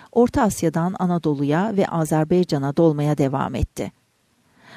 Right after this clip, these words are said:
Anadolu'yu göçebe Türkmen beylikleriyle dolduran bu kargaşada, özellikle Bitinya'nın göçebeler tarafından işgalinin ardından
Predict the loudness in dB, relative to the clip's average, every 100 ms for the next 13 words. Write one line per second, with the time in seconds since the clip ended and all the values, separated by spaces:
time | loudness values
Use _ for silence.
0 | -8 -2 2 4 4 4 2 2 2 2
1 | 0 2 0 0 0 2 2 2 -2 -2
2 | 0 0 0 0 0 0 -2 -2 0 0
3 | 0 -4 -6 -10 -8 -4 -4 -6 _ _
4 | _ 2 4 4 0 -2 -2 -2 -4 -8
5 | -4 -4 -4 -6 -2 -2 0 0 2 0
6 | -2 -2 -4 -6 -8 -6 -6 -6 -2 -2
7 | -2 -4 -4 -4 -4 -6 -2 -2 -2